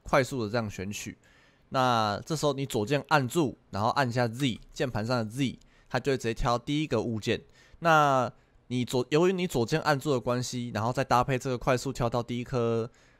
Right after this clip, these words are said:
呃，第一颗物件的这个快捷键 Z，它中间所有的物件全部都被选取起来。那现在都是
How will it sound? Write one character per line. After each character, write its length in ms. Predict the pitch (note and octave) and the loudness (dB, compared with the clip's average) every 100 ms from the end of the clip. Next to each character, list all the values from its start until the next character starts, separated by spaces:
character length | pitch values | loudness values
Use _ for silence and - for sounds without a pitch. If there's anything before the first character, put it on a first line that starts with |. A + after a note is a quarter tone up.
| _ | _
呃， 640 | - G2+ G2 F#2 F2+ F2 - - - | -4 0 2 0 0 -4 -6 -12 -4
第 100 | D3+ | -2
一 40 | |
颗 160 | C#3+ D3 | 2 0
物 180 | D3+ B2+ | 0 0
件 240 | C#3+ B2 | 0 0
的 160 | G#2 G2+ | -2 -2
这 100 | A#2 | -4
个 160 | G#2+ | -6
快 180 | G2+ C3+ | -2 0
捷 120 | A2+ | 0
键 180 | A2 A#2+ | 0 -2
Z， 300 | A#2 C#3+ - _ - | 0 -2 -2 _ -6
它 260 | B2 B2+ | 0 2
中 220 | C3 D#3+ E3 | 2 0 -2
间 260 | D#3+ D#3 | -4 -4
所 260 | D#3 - C#3 | -6 0 0
有 80 | A#2 | 2
的 300 | G#2 G2 - - _ _ _ _ - | 2 0 -4 -14 _ _ _ _ -4
物 120 | D#3 | -2
件 160 | D#3 | 0
全 140 | C3 A#2 | -2 -2
部 80 | B2 | -2
都 80 | |
被 80 | B2 | -2
选 160 | A#2+ G#2+ | -2 -4
取 80 | A2 | -6
起 160 | - | -6
来。 200 | G2+ - - | -6 -8 -8
那 120 | A#2 | -4
现 120 | A#2+ | -2
在 60 | A#2+ | -2
都 100 | A#2+ | -2
是 440 | B2+ A#2+ G#2+ G2 | -4 -4 -4 -6